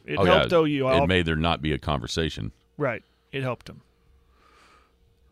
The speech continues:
Speaker 1: I couldn't remember if there was that head-to-head conversation, but I think you're right. I think Ohio State suffered another loss.
Speaker 2: Yeah, they end up with two. I think Penn State played for the Big Ten title out of the East that year,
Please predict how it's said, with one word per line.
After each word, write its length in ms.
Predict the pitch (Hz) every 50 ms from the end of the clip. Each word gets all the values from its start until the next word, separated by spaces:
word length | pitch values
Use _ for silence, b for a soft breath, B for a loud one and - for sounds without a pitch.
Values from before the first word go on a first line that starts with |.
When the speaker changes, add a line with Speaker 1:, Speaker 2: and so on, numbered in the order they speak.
| _ _ _
Speaker 1:
I 80 | 156 156
couldn't 200 | - 208 190 165
remember 180 | 156 151 147 -
if 40 | -
there 120 | - 151
was 100 | 139 117
that 220 | 127 127 127 101
head-to-head 420 | 123 135 131 117 120 120 120 117 -
conversation, 540 | - 123 117 110 107 - 120 113 107 123 127
but 60 | 127
I 40 | 123
think 180 | - 123 -
you're 120 | - 98 87
right. 120 | 101 107
I 40 | 104
think 180 | - 135 131
Ohio 240 | - 117 117 110 110
State 240 | 107 - 113 110 110
suffered 320 | - - 113 110 - 107
another 160 | 107 107 104 101
loss. 320 | 101 101 98 101 101 -
Speaker 2:
Yeah, 140 | - 67 65
they 140 | 65 73 78
end 100 | 80 76
up 120 | 78 73
with 100 | - 69
two. 260 | - - 82 76 69 60
I 40 |
think 180 | - 101 78 -
Penn 160 | - 92 92
State 320 | - - - 92 98 - -
played 240 | - 76 71 67
for 120 | - - 73
the 200 | 60 58 58 57 - - _ _ _ _ _ _ -
Big 200 | 85 80 - -
Ten 200 | - 90 78 71
title 380 | - 82 78 87 90 80 69
out 140 | 64 62 64
of 80 | 62 57
the 160 | 60 58 57 - _ _ _
East 340 | - 98 95 95 - - -
that 180 | 69 60 52 50
year, 280 | 55 57 57 55 55